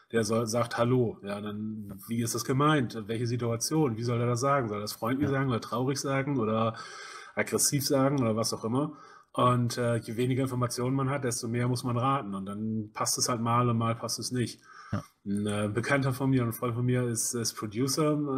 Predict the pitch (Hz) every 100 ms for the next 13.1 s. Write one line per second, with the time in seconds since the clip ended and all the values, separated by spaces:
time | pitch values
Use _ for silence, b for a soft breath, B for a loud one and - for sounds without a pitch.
0 | 131 131 127 123 - 131 127 127 131 123
1 | 110 113 117 117 - B B B B 110
2 | 113 - 123 123 113 123 123 117 117 113
3 | 104 120 143 - - 143 147 156 151 123
4 | 123 123 120 113 - 139 135 135 143 143
5 | 143 143 160 160 B B B - 107 120
6 | 131 117 113 117 110 - - 120 120 131
7 | 131 113 120 123 120 120 117 131 127 113
8 | 110 113 127 127 131 120 117 113 113 117
9 | 117 113 B B B B 110 107 117 107
10 | - 120 113 110 110 104 104 101 - 139
11 | 135 123 139 127 - b b b b b
12 | - 120 139 156 165 131 143 139 143 156